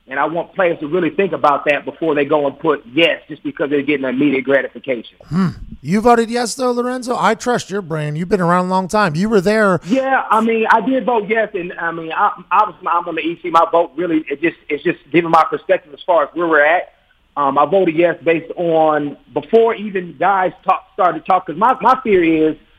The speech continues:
Speaker 1: you try to go through a strike and then guys start crossing and then you end up in a worse place.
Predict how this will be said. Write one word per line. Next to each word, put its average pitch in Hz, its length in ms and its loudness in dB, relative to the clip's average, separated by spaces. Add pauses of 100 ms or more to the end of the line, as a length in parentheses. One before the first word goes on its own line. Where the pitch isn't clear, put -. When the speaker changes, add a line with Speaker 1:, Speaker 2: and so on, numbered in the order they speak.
(160)
Speaker 1:
you 165 160 -6
try 220 200 4
to 190 60 0
go 196 180 4
through 196 240 0
a - 20 -2
strike 185 520 2
and 151 120 -8
then 151 120 -4
guys 170 300 4
start 165 280 2
crossing 175 480 0
and 147 120 -6
then 151 140 -2
you 156 160 2
end 180 240 0
up 156 340 2 (400)
in 170 140 -4
a 147 60 4
worse 170 340 2 (160)
place. 156 340 0